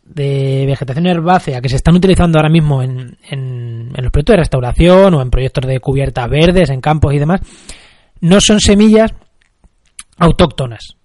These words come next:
Mm, y ya sabemos la importancia de utilizar semilla autóctona, aunque utilizamos la misma especie, no es lo mismo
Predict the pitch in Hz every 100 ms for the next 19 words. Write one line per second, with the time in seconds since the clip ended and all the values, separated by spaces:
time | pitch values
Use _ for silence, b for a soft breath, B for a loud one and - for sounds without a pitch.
0 | _ _ _ - 143 143 - 147 160 175
1 | 165 190 175 147 - 123 143 139 170 147
2 | 131 147 139 147 143 143 180 180 143 131
3 | 131 131 151 214 220 208 196 - 135 127
4 | 127 156 160 170 190 156